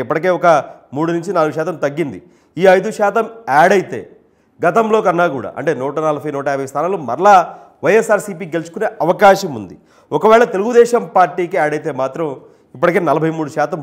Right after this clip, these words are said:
ఓటింగ్ ఉంది. ఈ నలభై మూడుకి ఇక మూడో నాలుగో కలిస్తే తెలుగుదేశం పార్టీ ప్రభుత్వాన్ని ఫామ్ చేసే అవకాశం ఉంది. ఒకవేళ జనసేన పార్టీకి యాడ్ అయితే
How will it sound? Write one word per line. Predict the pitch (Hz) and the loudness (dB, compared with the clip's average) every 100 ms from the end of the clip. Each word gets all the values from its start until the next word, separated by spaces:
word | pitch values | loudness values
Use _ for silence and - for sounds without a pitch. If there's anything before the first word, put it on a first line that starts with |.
| 113 | -8
ఓటింగ్ | 127 139 110 | -8 -10 -12
ఉంది. | 87 - _ - 147 | -18 -20 _ -6 0
ఈ | 160 | 2
నలభై | 156 190 185 | 2 2 0
మూడుకి | 185 185 165 | -2 -4 -6
ఇక | 143 131 | -8 -8
మూడో | 143 175 160 | -6 -4 -2
నాలుగో | 147 147 139 | -4 -6 -8
కలిస్తే | 127 127 208 233 - _ _ _ - | -8 -6 -4 -6 -8 _ _ _ -6
తెలుగుదేశం | 175 202 208 208 185 147 | -2 2 2 0 -2 -2
పార్టీ | 139 127 131 92 _ _ _ - | -2 -2 -10 -16 _ _ _ -6
ప్రభుత్వాన్ని | 165 170 160 170 170 156 | -4 -4 -2 -2 -2 -4
ఫామ్ | 139 139 135 | -4 -4 -8
చేసే | 131 208 - - - 113 | -6 -6 -8 -18 -6 -2
అవకాశం | 143 147 143 143 123 | 0 4 2 2 -10
ఉంది. | 95 90 92 _ _ 165 | -12 -14 -18 _ _ -4
ఒకవేళ | 180 226 180 | 2 2 2
జనసేన | 170 175 208 180 170 | 0 0 0 2 2
పార్టీకి | 165 175 165 185 147 170 - 143 | 0 -4 -4 -4 -4 -10 -4 4
యాడ్ | 170 190 | 6 6
అయితే | 165 - | 4 0